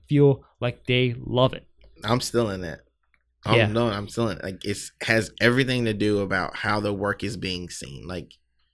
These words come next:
Speaker 2: from podcasting, even, like, I have that po-, the, the Culture Connoisseur podcast. Like, I had to rebrand that. That was called Jabbing with Jamar. And, like, as I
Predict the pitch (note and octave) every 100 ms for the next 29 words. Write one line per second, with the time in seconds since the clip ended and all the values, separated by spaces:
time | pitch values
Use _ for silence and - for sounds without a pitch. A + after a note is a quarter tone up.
0 | _ _ _ _ - A#2+ A2 - B2 D3
1 | - - - B1 - G#2+ A#2+ A#2+ A2+ -
2 | - A#2 A#2 A#2+ G#2+ - A2+ A2+ A2 E2
3 | - G2+ A#2+ A#2+ A#2+ A#2+ C3 A2 - -
4 | - - F#2+ - _ _ A2 C#3 D3 B2+
5 | C#3 C3 C3 D3+ C3+ - G#2 A#2+ A#2+ B2
6 | A2+ G#2 A#2 A#2 A2 A#2 A#2 - G2+ G2+
7 | G#2 G2+ - _ _ _ - _ - G#2+
8 | A2 G#2+ G#2